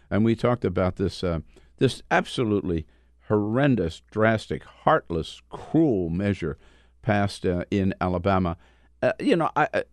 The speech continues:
Peter, you and I were both saying, w-, w-, watching the cable news yesterday, speculating about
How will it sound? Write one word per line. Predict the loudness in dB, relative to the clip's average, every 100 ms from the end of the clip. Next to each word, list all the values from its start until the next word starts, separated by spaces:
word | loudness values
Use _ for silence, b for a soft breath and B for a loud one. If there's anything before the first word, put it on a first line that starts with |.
| -20 -20 -20 -16 -2
Peter, | 0 2
you | 2 2
and |
I | 2
were | 0 0
both | 0 -2
saying, | -4 -6
w-, | -6 -6
w-, | -8 -6 -4
watching | -4 -2 -2
the | -2
cable | 0 2 2 2
news | 0 0
yesterday, | -2 -4 -2 -2
speculating | -2 -2 -2 -2 -2 -2 -2 -2
about | -2 -2 -4